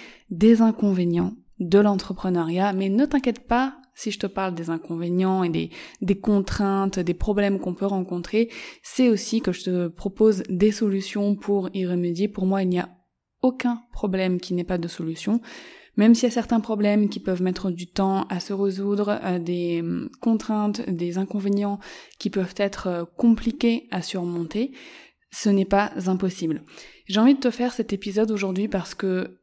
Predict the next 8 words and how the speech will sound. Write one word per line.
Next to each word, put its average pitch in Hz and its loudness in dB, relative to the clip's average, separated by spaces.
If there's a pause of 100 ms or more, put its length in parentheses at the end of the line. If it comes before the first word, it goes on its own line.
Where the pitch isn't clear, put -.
j'ai 202 0
traversé 214 0
une 214 6
période 190 0
difficile 202 -2
ces 196 -4
derniers 170 -2
temps 175 -2